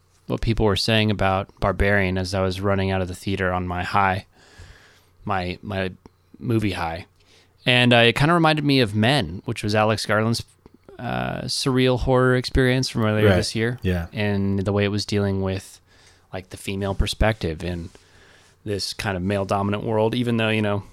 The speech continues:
Speaker 1: so much has happened in the last ten years regarding accountability and stuff like that. And so this film has a lot to say about everything from the things that were happening around the Me Too movement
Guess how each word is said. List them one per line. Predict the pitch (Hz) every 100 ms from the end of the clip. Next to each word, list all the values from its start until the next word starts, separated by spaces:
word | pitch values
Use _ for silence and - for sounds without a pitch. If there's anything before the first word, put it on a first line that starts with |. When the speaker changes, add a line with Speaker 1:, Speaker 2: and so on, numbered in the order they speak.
| -
Speaker 1:
so | -
much | 113 107
has | 92
happened | 107 104 -
in | 92
the | 92
last | 92 -
ten | 107 95
years | 90 90 85 - - - _ - - -
regarding | 127 127 123 120
accountability | 104 - 120 104 107 110 110
and | 110 101
stuff | 113 104
like | 107
that. | - 113 117
And | 117 110
so | 139
this | 127 185 -
film | 156 139 135
has | 123 110 117
a | 117
lot | 117 117
to |
say | - 117 113
about | 104 104 92 92
everything | 107 107 104 101 98
from | - 98 90 92 - _ _ -
the | 110
things | - 117 113 98 - - - -
that | 127
were | 110 107
happening | 107 104 110 107
around | 101 101
the | 101
Me | 101
Too | 104 110 101
movement | 104 101 104 104 104